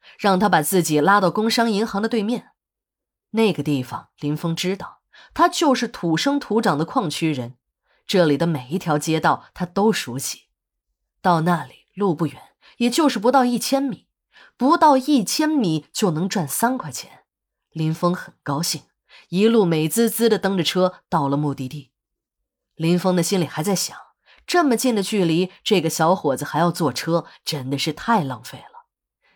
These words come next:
自己家到学校有六七里路，有时候自己为了省几块钱的车费都要走着去。看这个小伙子比自己也大不了多少，这么近的路都要坐车，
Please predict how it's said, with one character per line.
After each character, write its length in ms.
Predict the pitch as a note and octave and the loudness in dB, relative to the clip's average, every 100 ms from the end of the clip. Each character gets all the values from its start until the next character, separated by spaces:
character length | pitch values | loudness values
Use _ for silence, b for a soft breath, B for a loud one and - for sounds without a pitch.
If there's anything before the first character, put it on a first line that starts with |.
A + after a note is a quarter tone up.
| - | -8
自 240 | - F3 | 0 0
己 200 | D3+ D3 | 2 -2
家 200 | C3+ F#3 | 2 2
到 140 | F3+ D3+ | 2 0
学 240 | - E3 | 0 0
校 160 | F3 E3+ | 2 2
有 140 | C#3 | 2
六 180 | E3 E3 | 2 0
七 260 | - A#3 | -2 -2
里 160 | A#3+ C#3+ | -2 -4
路， 220 | C3+ B2+ _ _ b b | -14 -16 _ _ b b
有 180 | A3+ A3+ | 4 4
时 140 | B3 | 4
候 100 | D4+ | 0
自 160 | D#4 E4 | 0 0
己 140 | G#3 | 0
为 100 | G#3+ | 2
了 120 | C#4 A3+ | 2 2
省 240 | - C#4+ | 2 0
几 160 | C#4 C4 | 0 0
块 120 | G3+ | 0
钱 140 | G3+ | 0
的 80 | A3+ | -2
车 240 | - C#4+ | 0 2
费 300 | C#4+ B3+ D3 B B | 2 2 0 B B
都 140 | G#3 | 0
要 140 | G#3+ F3+ | 0 0
走 340 | - - - - | -4 -10 -12 -8
着 140 | C#3+ | -8
去。 300 | - F#3 - _ _ _ _ _ _ _ _ | -6 -10 -14 _ _ _ _ _ _ _ _
看 240 | - F#3+ F3 | -2 0 2
这 160 | A3 | 2
个 80 | E3+ | 2
小 240 | D#3+ D#3 F3 | 2 2 2
伙 220 | C#3+ C#3 | 2 0
子 240 | D#3 D3+ B | 0 -4 B
比 160 | G#3+ G#3+ | -4 -2
自 180 | - C4 | 2 0
己 140 | B3+ | 2
也 100 | B3 | 0
大 240 | F3+ C4 | 2 0
不 100 | F#3+ | 0
了 120 | C#3+ B2 | -4 -8
多 180 | C3 | -6
少， 380 | C#3 - - - _ _ _ - | -6 -8 -12 -20 _ _ _ -8
这 240 | - E4 | 0 2
么 140 | A#3+ F3+ | 4 0
近 200 | G3 F#3 | 2 2
的 80 | E3+ | 2
路 180 | E3+ | 2
都 80 | D#3 | 2
要 140 | D#3 C#3+ | 0 0
坐 220 | D3+ C3 | -2 -4
车， 280 | - D#3+ | -2 -4